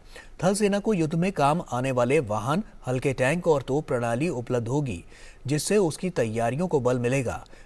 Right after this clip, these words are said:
इन प्रस्तावों में सैनिकों के लिए बैलिस्टिक हेलमेट की खरीद में भी शामिल है और वायुसेना को मिसाइल प्रणाली की नई रेंज और अत्याधुनिक निगरानी प्रणाली मिलेगी,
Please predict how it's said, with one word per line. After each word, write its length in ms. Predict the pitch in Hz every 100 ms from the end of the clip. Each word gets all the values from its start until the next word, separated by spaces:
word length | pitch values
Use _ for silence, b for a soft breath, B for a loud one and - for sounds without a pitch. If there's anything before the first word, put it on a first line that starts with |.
| B
इन 120 | 156
प्रस्तावों 520 | 185 170 - 160 214
में 200 | 196 151
सैनिकों 420 | 202 131 127 135 117
के 160 | 151
लिए 220 | 113 123
बैलिस्टिक 500 | 156 113 120 - 170 123
हेलमेट 460 | 107 113 123 160
की 260 | - 135 175 B B -
खरीद 320 | 131 185 202
में 120 | 139
भी 300 | 117 123 175 - - - - - B B B B -
शामिल 440 | - 147 135 160 160
है 160 | 190
और 520 | 214 139 139 139 131 -
वायुसेना 520 | 117 143 196 190 165 156
को 300 | 143 156 185 -
मिसाइल 460 | 123 127 147 175 208
प्रणाली 460 | 175 131 127 139 170
की 220 | - 175
नई 280 | 110 151 202
रेंज 300 | 147 190 180
और 340 | 131 143 147
अत्याधुनिक 580 | 135 - 135 117 131 170
निगरानी 460 | 131 113 120 127 170
प्रणाली 400 | 131 120 113 123
मिलेगी, 420 | 107 127 151